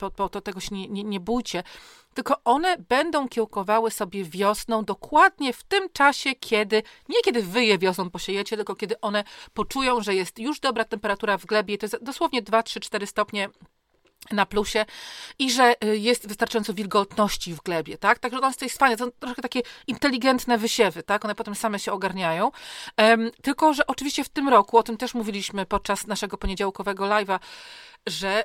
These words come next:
w tym roku listopad jest, przynajmniej ten początek jest dosyć ciepły, dlatego nie ma co się spieszyć z wysiewami tych, e, ozimych, em, em, korzeniowych warzyw. Możecie rzucić okiem na ekologiczny poradnik księżycowy i akurat tak się składa, że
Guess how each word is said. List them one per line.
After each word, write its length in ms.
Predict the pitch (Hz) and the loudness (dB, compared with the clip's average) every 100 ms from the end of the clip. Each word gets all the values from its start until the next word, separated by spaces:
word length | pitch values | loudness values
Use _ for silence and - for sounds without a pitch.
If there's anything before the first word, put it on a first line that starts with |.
| _ | _
w 80 | - | -18
tym 180 | - 240 | -8 -4
roku 280 | 208 196 240 | -4 -6 -6
listopad 460 | 220 226 214 233 | -4 -4 0 0
jest, 240 | 240 - - | 0 -4 -8
przynajmniej 320 | - 220 214 | -6 -4 -4
ten 100 | 214 | -6
początek 500 | 196 - 269 262 196 | -6 4 4 4 -2
jest 120 | 185 | -4
dosyć 240 | 190 214 - | -4 -6 0
ciepły, 420 | 254 240 - - - | 2 2 -2 -14 -8
dlatego 320 | 214 220 208 | -6 -4 -2
nie 120 | 226 247 | -2 0
ma 100 | 226 | 0
co 120 | 226 | -2
się 140 | 226 | -10
spieszyć 580 | - - 185 - 262 - | -10 -6 -6 -2 -4 -4
z 100 | 175 | -10
wysiewami 520 | - 196 214 214 202 196 | -6 -4 0 0 -2 -4
tych, 240 | 202 - 202 | -6 -6 -8
e, 120 | 190 | -4
ozimych, 600 | 202 196 214 202 190 - - | -2 -4 -4 -6 -6 -10 -10
em, 480 | 175 175 175 175 175 - - - | -8 -8 -10 -12 -12 -16 -20 -12
em, 300 | 208 185 185 - | -10 -8 -10 -8
korzeniowych 560 | 233 226 220 208 196 | -6 -4 0 -2 -2
warzyw. 400 | 180 175 190 302 - - - - - | -4 -4 -4 -12 -14 -18 -18 -18 -8
Możecie 280 | 220 240 240 | -4 0 0
rzucić 280 | 240 214 247 | -2 -8 -4
okiem 400 | 226 - 202 202 | -4 -4 -6 -4
na 120 | 202 | -6
ekologiczny 500 | 214 208 190 214 220 | -6 -8 -8 -10 -8
poradnik 340 | 208 196 196 | -6 -6 -8
księżycowy 560 | - 202 190 - 226 208 | -10 -10 -8 -4 -4 -2
i 140 | 214 | -2
akurat 640 | 214 - 294 254 226 233 - | -4 -4 -4 0 0 0 -2
tak 180 | 247 | -4
się 140 | - 190 | -4 -10
składa, 380 | - 220 214 196 | -4 -4 -2 -4
że 240 | 190 | -4